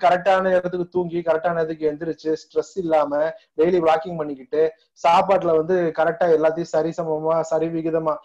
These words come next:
ஒரு மாவுச்சத்தையே நம்ம அதிகமா சாப்பிட்டு இருக்கிறோம், அந்த மாவுச்சத்தை கரெக்ட் பண்ணிக்கிட்டு,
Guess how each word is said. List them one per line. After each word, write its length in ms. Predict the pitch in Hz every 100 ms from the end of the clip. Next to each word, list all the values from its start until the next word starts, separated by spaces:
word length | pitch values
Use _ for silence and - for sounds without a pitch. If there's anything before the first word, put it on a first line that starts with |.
| _ -
ஒரு 240 | 160 160
மாவுச்சத்தையே 580 | 156 180 185 180 180 180
நம்ம 200 | 208 196
அதிகமா 340 | 170 185 196 190
சாப்பிட்டு 340 | 180 - 151
இருக்கிறோம், 280 | 139 120 - _ -
அந்த 180 | 147 156
மாவுச்சத்தை 460 | 151 156 160 156 151
கரெக்ட் 280 | 147 156 -
பண்ணிக்கிட்டு, 420 | 143 127 120